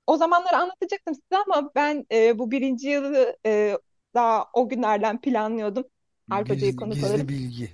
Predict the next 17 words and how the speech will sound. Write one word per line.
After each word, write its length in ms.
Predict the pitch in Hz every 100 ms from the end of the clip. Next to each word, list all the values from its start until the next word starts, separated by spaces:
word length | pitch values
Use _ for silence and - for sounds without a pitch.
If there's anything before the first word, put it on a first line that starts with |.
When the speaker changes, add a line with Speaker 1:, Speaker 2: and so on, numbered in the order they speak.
| 120
Speaker 1:
<laughs> 140 | 117 101
Speaker 2:
sıraya. 460 | - 123 - -
Speaker 1:
Evet. 280 | - 220 226 _ - - 143 -
Alp 180 | 208 240
Hoca'yı 220 | 214 220
konuk 240 | 247 233
alırım, 200 | 190 240
onunla 280 | - 220 214
beraber 300 | 196 190 277
konuşuruz 460 | - 202 - 196 175
dedim. 220 | 180 240 311 _
Böyle 280 | - 196 196
bizim 200 | 180 240
tatlı 440 | - 196 - 202 -
yaz 380 | 214 208 208 _
anımız 360 | 196 185 190 175
oldu. 380 | 170 170 208